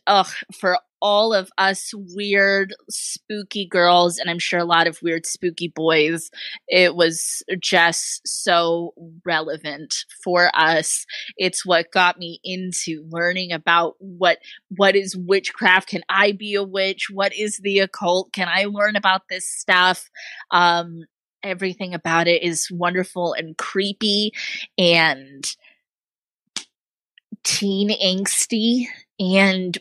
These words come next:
brilliant. It's a wonderful, wonderful teen horror movie and teen movie in general. And, um, before covid, I watched this with my friend and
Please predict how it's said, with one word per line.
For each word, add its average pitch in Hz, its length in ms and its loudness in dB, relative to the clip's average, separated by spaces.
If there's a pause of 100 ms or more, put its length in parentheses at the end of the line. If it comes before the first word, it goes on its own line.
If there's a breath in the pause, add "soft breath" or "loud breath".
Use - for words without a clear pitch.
(140)
brilliant. 185 640 0
It's - 180 2
a 185 80 6
wonderful, 180 480 2
wonderful 175 380 2
teen 175 320 -4
horror 170 560 2
movie 165 380 0
and 165 120 -4
teen 175 300 -6
movie 170 260 -6
in 160 120 -10
general. 165 480 2 (400 loud breath)
And, 175 460 4 (140)
um, 165 440 0
before 190 600 -2
covid, 180 680 0
I 175 240 0
watched 175 640 0
this 175 460 0 (400 loud breath)
with 175 340 2 (120)
my 170 560 -2 (140)
friend 190 1000 -2
and 175 440 0